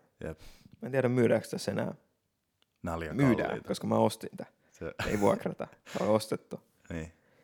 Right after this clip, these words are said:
Speaker 1: Paljon tässä oli down paymentti?
Speaker 2: Joku parikymmentä tuhat.
Speaker 1: Parikymmentä tuhatta?
Speaker 2: Niin, kymmenen prosenttia miljoonasta, paljon se on.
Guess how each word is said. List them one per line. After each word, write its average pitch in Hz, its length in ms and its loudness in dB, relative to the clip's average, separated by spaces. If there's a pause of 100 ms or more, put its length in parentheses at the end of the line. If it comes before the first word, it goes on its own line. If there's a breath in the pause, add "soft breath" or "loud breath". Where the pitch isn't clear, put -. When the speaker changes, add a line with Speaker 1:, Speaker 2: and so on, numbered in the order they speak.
Speaker 1:
Paljon 107 220 4
tässä 92 240 -4
oli 85 140 -4
down 78 260 -4
paymentti? 80 560 -12 (580)
Speaker 2:
Joku - 240 -4 (260)
parikymmentä - 720 0
tuhat. 113 360 0 (1400 soft breath)
Speaker 1:
Parikymmentä 160 480 0
tuhatta? 107 760 2 (920)
Speaker 2:
Niin, 156 320 0
kymmenen 120 380 2
prosenttia 101 720 0 (140)
miljoonasta, 101 720 -4
paljon - 200 -4
se - 120 -2
on. - 120 -4